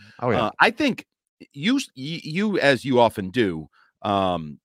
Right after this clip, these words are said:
Speaker 2: stepped in poo and came up smelling roses in one of your predictions and, and excitements. And it wasn't whatever the hell the name the Proehl kid is. I think A J McCarron makes all the sense in the world for a veteran quarterback. And the longer it goes, I'm
Speaker 1: Mm-hmm.
Speaker 2: assuming you can't announce anything right now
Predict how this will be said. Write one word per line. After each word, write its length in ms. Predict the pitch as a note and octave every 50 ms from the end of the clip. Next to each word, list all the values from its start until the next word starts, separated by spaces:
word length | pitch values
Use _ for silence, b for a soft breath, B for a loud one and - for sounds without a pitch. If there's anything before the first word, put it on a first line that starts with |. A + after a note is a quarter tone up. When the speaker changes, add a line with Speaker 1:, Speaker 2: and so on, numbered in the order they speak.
| _ _ _ _ -
Speaker 2:
stepped 420 | - - - - D3+ D3 - -
in 180 | C#3+ A#2+ A2 F#2+
poo 300 | - - D3 C3 A#2+ G#2
and 120 | F#2+ G2
came 260 | - A#2+ A#2 A2+ A2
up 180 | A2 G2+ - -
smelling 380 | - - A#2+ A2 G#2 G2+ F#2 F#2
roses 460 | G2 G2+ G2+ F#2 D2 E2+ E2 D2+ F2
in 80 | E2
one 100 | E2 E2+
of 80 | F2+ E2+
your 80 | E2+ D#2+
predictions 640 | - - E2 F2 G2 - - A2+ A2 A2 F#2 F#2+
and, 180 | F2 F2 E2+ -
and 140 | E2 E2
excitements. 720 | E2 - - - G2+ G2 - - G#2+ A2+ A2+ A2+ - - - b b b b b
And 120 | A2 G#2
it 60 | G2
wasn't 460 | G#2+ A#2 D3 F3 C3+ E3 D3+ C3 A#2 _ _ _ _ _ _ -
whatever 200 | A2 A#2+ A2+ G#2+
the 60 | G#2+
hell 220 | A2 B2+ A2+ A2
the 80 | G2 G2+
name 180 | G2+ G2+ G2+ F#2+
the 60 | F#2
Proehl 360 | - - A2 G2+ G2+ G#2 G2+
kid 220 | - - A2+ A2
is. 320 | A2 A2 A2 G#2+ - - - _ _ _ _ _ _ -
I 60 | -
think 160 | A#3+ B3 C#3+
A 120 | C3 B2
J 160 | A2+ A#2 G#2+ F#2+
McCarron 440 | F2+ E2+ - G2 F#2+ F#2 E2+ D#2
makes 220 | D#2 D#2+ D2 - -
all 160 | E2 F#2 F#2+
the 100 | F2+ F2
sense 260 | - F#2 E2+ D#2+ -
in 60 | D#2
the 80 | D2 D2
world 260 | C#2+ D#2 D#2+ D2+ -
for 140 | - - D#2+
a 60 | D#2
veteran 320 | D2 G2+ G#2+ - C#3 B2 G#2+
quarterback. 560 | - G#2+ G#2+ G2+ G2+ F#2+ G#2 G2 G2+ - _ b b b b -
And 220 | C3 B2 A#2 A2+ -
the 80 | - A#2+
longer 460 | A2+ A#2 C3 E3 F#3 G3+ F#3 F3 D#3
it 120 | C3 -
goes, 580 | F#2 B2 A#2+ B2+ C#3+ D#3 F#3 G3+ - - - _ _ _ _ _ -
I'm 100 | B2+ B2
Speaker 1:
Mm-hmm. 60 | A#2+ A#2
Speaker 2:
assuming 440 | - - - B3+ C#4 B3+ A3 E3 D3
you 120 | C#3+ C#3
can't 280 | - - E3 D#3 C#3+ -
announce 380 | A#2 A2 G#2+ A2 B2 C3 - -
anything 380 | C#3+ C3+ B2+ - C3+ B2 A2+
right 200 | G#2 A2 G#2 -
now 440 | D2 F2 F#2 G#2 A#2 C3+ F#3+ G#3+